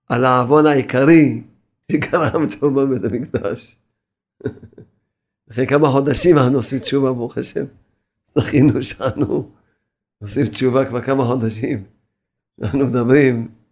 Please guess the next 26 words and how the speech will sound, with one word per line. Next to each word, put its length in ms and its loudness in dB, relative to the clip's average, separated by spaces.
מההפך 560 0
מהבכיינות, 680 0
אלא 120 0
מלהגיד 340 0
תודה 320 0
והודאה, 560 -2
מההפך 460 -4
הגדול 320 -6
של 160 -10
הבכיינות, 640 -10
שזה 300 -6
העיקר, 460 -2
לעשות 300 -12
תשובה 300 -2
על 100 0
הדבר 240 -4
העיקרי, 540 -2
על 80 -20
מה 160 -4
שגרם, 460 -2
על 120 -4
השורש 720 0
של 120 -20
כל 160 2
החורבן 380 4
הזה. 320 0